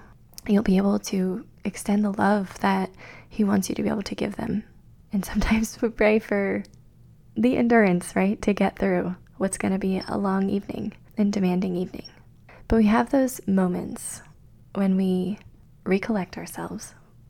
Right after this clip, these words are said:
when we restore whatever energy is needed, we come back to that place of peace so that we can be that source of peace for the people around us, our families, in our work setting, so that whatever storms are happening around us, whatever is being thrown at us,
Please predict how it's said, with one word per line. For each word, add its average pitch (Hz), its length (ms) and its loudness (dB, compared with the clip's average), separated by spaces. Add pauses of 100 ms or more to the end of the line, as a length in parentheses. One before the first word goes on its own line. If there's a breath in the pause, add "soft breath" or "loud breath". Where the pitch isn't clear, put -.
(200)
when 180 240 -2
we 170 340 -6 (440 loud breath)
restore 180 680 -4 (420)
whatever 185 280 -4
energy 214 400 0
is 240 160 -4
needed, 214 320 0 (360 loud breath)
we 220 60 -8
come 185 180 -2
back 180 180 -4
to - 100 -16
that - 140 -4
place - 280 -4
of 226 120 -10
peace - 460 -4 (460 soft breath)
so - 200 -12
that - 140 -8
we 202 100 -2
can 196 200 -4
be 196 180 0
that 190 200 -4
source - 280 -8
of 185 120 -12
peace - 460 -6
for - 100 -6
the 202 80 -2
people 202 260 -2
around 190 240 0
us, - 260 -4 (500 loud breath)
our 185 100 0
families, - 640 -6 (160)
in 202 100 4
our 196 140 4
work 185 160 -4
setting, 185 400 -4 (320 loud breath)
so - 180 2
that 196 100 4
whatever 208 220 4
storms 202 420 4
are 254 60 2
happening 269 340 0
around 277 240 -2
us, 285 300 -2
whatever 214 320 2
is 208 140 -4
being 196 140 0
thrown 240 360 4
at 247 100 4
us, 254 360 -2